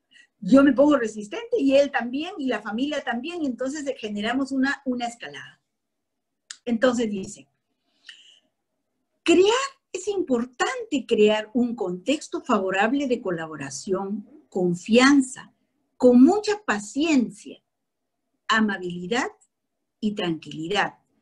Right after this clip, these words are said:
respetando los frenos que la familia nos va poniendo,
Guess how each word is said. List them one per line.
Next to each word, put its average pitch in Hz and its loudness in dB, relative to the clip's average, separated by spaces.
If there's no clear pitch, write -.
respetando 269 0
los 214 -2
frenos 294 -6
que 208 -2
la 196 -6
familia 208 -2
nos 165 -10
va 190 -8
poniendo, 208 -2